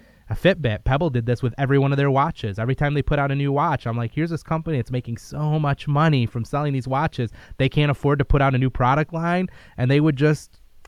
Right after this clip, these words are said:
crowdsource the next version." Um, and I hated it, and I kind of railed <laughs> against the fact that they were doing that, but I kinda get it on some level, right? It validates it, um, whether or not there's a market for that particular type of, of, uh, resource or not.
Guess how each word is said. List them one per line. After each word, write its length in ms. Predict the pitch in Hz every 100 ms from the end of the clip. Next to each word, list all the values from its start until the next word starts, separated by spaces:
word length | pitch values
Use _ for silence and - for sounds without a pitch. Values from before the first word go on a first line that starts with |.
| - 143
crowdsource 640 | 156 170 - 139 143 156 -
the 200 | 139 127
next 440 | 127 123 120 - 131
version." 600 | 143 180 147 113 95 - - - _
Um, 640 | 123 110 110 110 107 104 110
and 140 | 131
I 100 | 120
hated 380 | 131 147 156 180
it, 140 | 208 -
and 120 | 120
I 80 | 117
kind 240 | - 139
of 80 | 117
railed 280 | 117 127 131
<laughs> 80 | 131
against 360 | 127 139 147 -
the 80 | 143
fact 240 | 170 170
that 120 | 190
they 100 | 185
were 160 | 170 190
doing 300 | 175 180 185
that, 260 | 185 175 139
but 100 | 127
I 60 |
kinda 320 | 131 160 170
get 220 | 117 104 104
it 140 | 139 -
on 220 | 123 110
some 240 | 127 139
level, 300 | 127 107 131
right? 260 | 117 110 120
It 140 | 120
validates 520 | 135 156 147 113 104
it, 140 | 113 101 - - - - -
um, 640 | 120 117 113 110 110 - _
whether 380 | 131 123 127 127
or 60 | 123
not 240 | 123 123
there's 140 | 123
a 60 | 117
market 360 | 110 117 120 -
for 140 | 117
that 240 | 107 107
particular 440 | - - 117 107 101
type 280 | - 107 -
of, 200 | 101 101 - -
of, 360 | 110 104 101 98 - - -
uh, 220 | 110 98
resource 420 | 98 107 - 101 98
or 60 |
not. 300 | 101 107 -